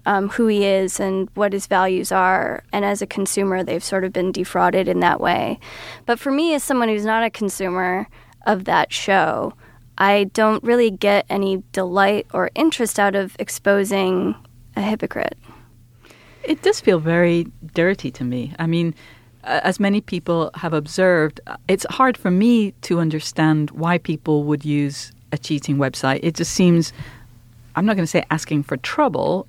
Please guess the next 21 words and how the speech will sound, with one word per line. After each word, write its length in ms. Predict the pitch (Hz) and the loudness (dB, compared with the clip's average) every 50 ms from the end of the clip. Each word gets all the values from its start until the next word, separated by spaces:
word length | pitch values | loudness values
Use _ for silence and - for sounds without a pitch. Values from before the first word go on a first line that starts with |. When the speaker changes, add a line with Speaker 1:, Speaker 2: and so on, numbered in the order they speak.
| - | -6
Speaker 2:
exactly, 540 | 156 143 - - 143 139 - - 147 147 156 | -6 -6 -2 -2 -4 -2 -2 -4 -4 -4 -4
but, 440 | 170 165 151 143 156 160 147 - - | -4 -6 -4 0 2 2 2 2 0
well, 380 | 160 165 160 147 143 139 139 - - | -2 0 2 2 2 0 -2 -4 -6
maybe 320 | 156 156 151 147 143 147 | -4 -2 -2 0 0 0
I 80 | 143 143 | 0 2
am 180 | 156 185 202 | 2 2 2
saying 340 | 196 - - 151 135 135 127 | 0 0 -2 -2 -2 -2 -2
that. 220 | 127 127 143 - - - - - - - - - - - | -2 -4 -6 -6 -8 -14 -20 -20 -20 -20 -20 -8 -2 0
I 60 | 196 | 2
mean, 180 | 202 202 202 - | 2 2 0 2
I 120 | - 214 220 | 2 0 0
totally 480 | - - - 285 302 - 320 262 220 | 0 0 0 2 2 4 2 2 2
understand 1000 | - 190 190 180 180 165 - - - - - 185 190 196 175 156 151 151 156 151 - - - - - - - - | 2 0 0 -2 -2 -4 -6 -10 -6 0 2 4 4 4 4 4 2 2 0 -2 -4 -8 -20 -20 -20 -20 -20 -18
the, 640 | - 143 127 143 156 156 156 151 147 147 147 - - - _ - | -16 -8 -4 0 0 2 2 2 2 0 -2 -2 -4 -8 _ -6
I, 100 | - - - | -6 -4 -2
I'm 160 | 170 170 170 | -2 0 0
not 240 | 175 180 185 196 - - | 0 0 0 0 0 -2
at 100 | 175 - | -4 -2
all 140 | - 175 165 | -2 -2 0
moralistic 600 | 156 151 151 151 147 156 156 - - 151 131 - - | 0 0 0 0 0 -2 -4 -4 -4 -6 -6 -6 -6
about 300 | 156 131 151 143 135 | -4 -2 0 0 -2